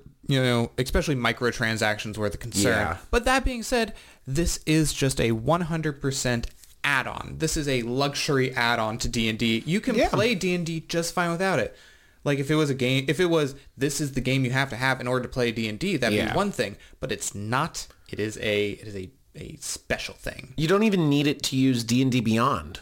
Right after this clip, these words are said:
Speaker 1: No. You can,
Speaker 2: It
Speaker 1: you don't need to pay for D and D Beyond even.
Speaker 2: It's, again, they have so many good ideas. And then it's like,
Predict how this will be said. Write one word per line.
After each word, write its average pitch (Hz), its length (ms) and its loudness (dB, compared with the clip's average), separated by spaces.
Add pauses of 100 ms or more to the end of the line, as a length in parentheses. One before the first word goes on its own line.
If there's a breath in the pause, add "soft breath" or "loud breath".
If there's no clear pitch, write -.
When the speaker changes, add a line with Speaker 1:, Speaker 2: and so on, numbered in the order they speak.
Speaker 1:
No. 233 260 0 (600 loud breath)
You 151 80 -2
can, 135 160 0
Speaker 2:
It 139 80 -8
Speaker 1:
you 147 80 4
don't 190 160 2
need 160 100 2
to 143 100 2
pay 202 280 0
for 131 160 -4
D 110 80 0
and 98 100 -2
D 104 140 0
Beyond 101 260 0
even. 98 380 -2 (160)
Speaker 2:
It's, - 840 0 (1500 loud breath)
again, 165 520 2
they 156 200 2
have 180 240 0
so - 180 0
many 175 260 2
good 131 320 4
ideas. 117 840 0 (580 soft breath)
And 117 180 2
then 127 160 4
it's 123 220 0
like, 110 320 2